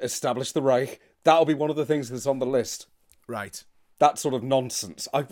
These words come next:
Speaker 1: I don't know how broad I could be with the list, but if I could just go, "None of that nonsense." And it
Speaker 2: Yeah.
Speaker 1: includes things like that. It
Speaker 2: Yeah.
Speaker 1: includes I T V B. It includes all that sort of shit. Just no. Absolutely not.
Speaker 2: Well, there'd have to be a sort of central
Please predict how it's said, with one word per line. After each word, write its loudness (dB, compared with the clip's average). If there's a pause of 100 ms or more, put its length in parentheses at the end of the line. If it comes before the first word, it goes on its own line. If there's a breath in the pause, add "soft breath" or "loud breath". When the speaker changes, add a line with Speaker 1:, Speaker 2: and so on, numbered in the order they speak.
Speaker 1:
I 4
don't 4
know 4
how 6
broad 10
I 4
could -6
be 0
with -6
the -4
list, -6 (320 soft breath)
but 6
if 0
I 2
could -2
just -2
go, 6 (200 loud breath)
"None 6
of 2
that 2
nonsense." -4 (220 soft breath)
And 6
it 0
Speaker 2:
Yeah. -2
Speaker 1:
includes 0
things -4
like 2
that. -4 (220 soft breath)
It -2
Speaker 2:
Yeah. 2
Speaker 1:
includes -2
I 4
T -8
V -6
B. -4 (200 soft breath)
It 0
includes 2
all 12
that 2
sort -6
of -2
shit. -6
Just -6
no. -2 (180)
Absolutely -4
not. -4
Speaker 2:
Well, -2
there'd -4
have -4
to -10
be -10
a -6
sort -6
of -12
central -8